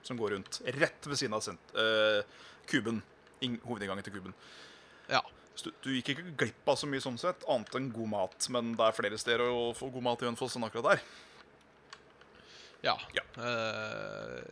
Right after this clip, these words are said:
Speaker 2: siste ut, og dette er Ringerikes museum, ja. Eh, siste ut, som kanskje er tegnet på at det ikke er så mye å gjøre i Hønefoss, det er at det er en samlebetegnelse på slutt. Flotte naturperler.
Speaker 1: Ja,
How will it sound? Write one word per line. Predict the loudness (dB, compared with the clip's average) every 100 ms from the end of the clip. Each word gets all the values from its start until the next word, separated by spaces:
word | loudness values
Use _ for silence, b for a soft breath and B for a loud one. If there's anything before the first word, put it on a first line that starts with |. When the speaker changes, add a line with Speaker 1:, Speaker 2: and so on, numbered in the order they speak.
| -10
Speaker 2:
siste | -6 -6 -2 -2
ut, | -2 -6 -2
og | -2
dette | -2 2 4 4 4
er | 4 4
Ringerikes | 2 0 -8
museum, | -4 -2 -2 -6
ja. | -12 B B B -8
Eh, | -2 -2
siste | -2 -6 -2 -4
ut, | -4
som | -8
kanskje | -4 0 0
er | -2 -6 -12
tegnet | -2 0 0 -4
på | -6
at | -6
det | -4
ikke | -2
er | -2
så |
mye | -2
å |
gjøre | -2 -2
i |
Hønefoss, | -4 -4 -4 -8 -4
det | 2
er | 2
at | 2
det | 0
er | -2
en | -8 -10
samlebetegnelse | -2 0 0 -4 -6 -4 -4 -4 -8
på | -8
slutt. | -10 -14 -20 -20 -12
Flotte | -6 -6 -6 -10 -8
naturperler. | -8 -6 -6 0 0 0 -4 -6 -18 -18 -18 -18 -20 -20 -12 -2
Speaker 1:
Ja, | 2